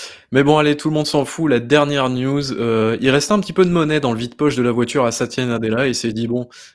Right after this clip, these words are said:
allez, il me reste deux, trois, deux, trois, deux, trois deniers. » Donc, c'est certainement pour ça que Microsoft a racheté donc l'éditeur Activision Blizzard King, ainsi que l'intégralité de ses studios, de ses propriétés intellectuelles, euh, de ses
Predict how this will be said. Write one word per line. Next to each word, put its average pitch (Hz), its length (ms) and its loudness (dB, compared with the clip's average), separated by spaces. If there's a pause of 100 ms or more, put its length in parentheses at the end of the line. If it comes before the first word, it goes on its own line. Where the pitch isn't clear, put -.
allez, 120 220 -2 (180)
il 113 60 -10
me 117 60 -6
reste 110 160 -4
deux, 120 80 2
trois, 120 260 0
deux, 120 100 -2
trois, 127 320 -4
deux, 127 180 -6
trois 147 180 0
deniers. » 127 420 0
Donc, 117 160 -4
c'est 123 100 -6
certainement 123 400 -4
pour 117 160 -12
ça 139 120 -4
que - 60 -18
Microsoft 139 580 -4
a 110 120 -4
racheté 113 340 -2
donc 113 200 -6
l'éditeur 120 400 -4
Activision 127 640 -6
Blizzard 123 540 -2 (160)
King, 143 420 -4 (520)
ainsi 113 280 -6
que 123 120 -4
l'intégralité 127 680 -2
de 127 100 -4
ses 107 160 -10
studios, 123 560 -6
de 113 120 -6
ses 98 200 -8
propriétés 120 560 -6
intellectuelles, 117 800 -2 (600)
euh, 95 460 -4
de 107 140 -10
ses 101 260 -8